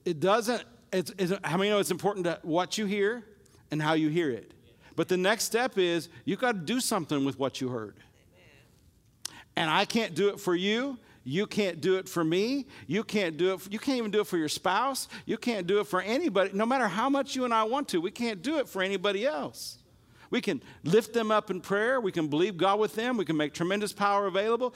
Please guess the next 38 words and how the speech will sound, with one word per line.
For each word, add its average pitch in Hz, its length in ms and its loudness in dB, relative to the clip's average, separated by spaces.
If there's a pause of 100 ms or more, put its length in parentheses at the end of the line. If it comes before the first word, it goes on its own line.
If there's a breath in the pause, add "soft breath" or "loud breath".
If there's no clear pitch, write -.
(160 loud breath)
but 170 160 0
we 180 120 2
gotta 185 180 4
do 247 140 -2
this. 170 180 -2
So 185 120 0
you 196 160 0
know 269 120 2
what, 226 260 -4
how 185 180 2
it 214 80 -6
goes 190 260 0
here. 180 260 -2 (460 loud breath)
"And 170 120 0
they 196 140 6
did 208 160 2
it 254 120 2
not, 208 360 4 (120)
and 185 160 0
they 202 140 4
shall 208 180 2
be 180 140 4
likened 190 380 4
unto 220 280 0
a 226 60 2
foolish 247 420 -2
man, 143 280 -2
which 143 260 -6
built 196 180 2
his 196 100 -2
house 180 300 2
on 175 120 -2
the 196 80 -2
sand, 190 440 -2 (840 soft breath)
and 180 140 2
the 185 60 2
rain 208 280 2
descended." 131 560 -2